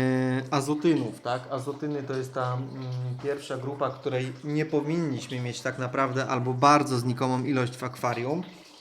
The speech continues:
E, mówię tutaj inaczej, to jest N O dwa, tak? Które badamy testami i, i one powinny zniknąć gdzieś, myślę, po dwóch, trzech tygodniach w akwarium, a później się powinny pokazać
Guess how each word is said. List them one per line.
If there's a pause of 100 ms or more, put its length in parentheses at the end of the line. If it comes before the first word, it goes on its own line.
(200)
E,
mówię
tutaj (400)
inaczej,
to
jest
N
O
dwa,
tak?
Które
badamy
testami (480)
i,
i
one
powinny
zniknąć (1120)
gdzieś,
myślę,
po
dwóch,
trzech
tygodniach (340)
w
akwarium, (920)
a
później
się
powinny
pokazać